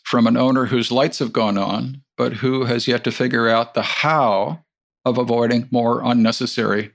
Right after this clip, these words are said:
rabies vaccines. She said, "I'm desperate. I do not vaccinate, but was forced to get the rabies shot for my dog. And she immediately went into rolling seizures that almost killed her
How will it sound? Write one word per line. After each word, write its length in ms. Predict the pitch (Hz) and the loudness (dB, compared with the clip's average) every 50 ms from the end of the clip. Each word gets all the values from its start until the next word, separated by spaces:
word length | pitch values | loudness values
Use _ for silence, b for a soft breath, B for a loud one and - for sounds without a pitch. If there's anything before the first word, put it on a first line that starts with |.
| _ _ - | _ _ -2
rabies 340 | 120 107 104 107 107 104 - | 0 0 2 2 0 0 0
vaccines. 760 | - 98 104 - - - 98 90 90 95 - - - - - _ _ _ _ _ _ _ _ _ _ _ _ _ _ _ _ _ _ _ _ _ _ _ _ | 0 -2 -2 -2 -2 -2 -2 0 -2 -4 -6 -8 -12 -14 -18 _ _ _ _ _ _ _ _ _ _ _ _ _ _ _ _ _ _ _ _ _ _ _ _
She 180 | - - 143 139 | -8 -6 -4 -2
said, 220 | - 156 151 151 | -2 0 0 2
"I'm 140 | 151 156 151 | 2 0 0
desperate. 580 | 151 160 180 196 - - - - 101 95 - - _ _ _ _ _ _ _ _ _ _ - | 0 0 0 0 -2 -4 -4 -4 -4 -4 -6 -10 _ _ _ _ _ _ _ _ _ _ -2
I 100 | 131 135 | -2 0
do 200 | 127 170 190 202 | 2 2 2 2
not 200 | 190 175 151 - | 2 2 2 0
vaccinate, 640 | 131 113 110 110 - - 110 104 95 95 - - - - _ _ | 0 0 0 0 -2 -2 -2 -2 -2 -2 -4 -6 -8 -12 _ _
but 140 | - 139 139 | -4 -2 -2
was 220 | 143 131 - - | 0 -2 -2 -4
forced 340 | - 147 147 160 160 - - | -2 0 0 0 0 -2 -2
to 80 | 170 160 | -2 -2
get 160 | 160 156 - | -2 -2 -2
the 80 | 156 | -2
rabies 360 | 143 127 123 127 123 135 127 - | 0 0 2 2 2 2 0 0
shot 280 | - 127 113 113 - | 2 2 0 0 -2
for 120 | - - 120 | 0 0 2
my 140 | 113 113 | 2 2
dog. 540 | 113 110 113 117 113 113 104 92 95 - - - _ _ _ _ _ _ _ _ _ _ _ _ | 2 0 0 2 2 2 0 -2 -4 -6 -12 -18 _ _ _ _ _ _ _ _ _ _ _ _
And 120 | - 127 131 | -2 -2 0
she 180 | - - 143 | 0 0 2
immediately 680 | 135 127 127 135 147 156 170 170 170 175 165 156 165 165 | 2 4 4 2 2 2 2 2 2 2 2 2 0 0
went 320 | 147 131 127 123 123 123 | 0 0 2 2 2 2
into 360 | 135 127 127 123 - 131 120 110 | 2 0 0 0 0 0 0 0
rolling 680 | 110 107 110 117 127 139 151 147 160 156 151 147 143 139 | 0 0 2 2 2 2 2 0 0 -2 -2 -4 -6 -10
seizures 880 | - - - - 135 135 131 120 117 95 92 92 101 - - - - - _ _ | -12 -6 -2 0 0 0 2 0 0 -2 -2 -4 -8 -10 -12 -12 -14 -18 _ _
that 120 | - 120 117 | -2 0 0
almost 380 | 120 135 143 147 135 123 - | 2 2 2 2 0 -2 -4
killed 320 | - - 175 196 233 208 - | -4 -2 0 0 0 0 0
her 320 | 107 95 92 - - - | -2 -2 -2 -4 -8 -12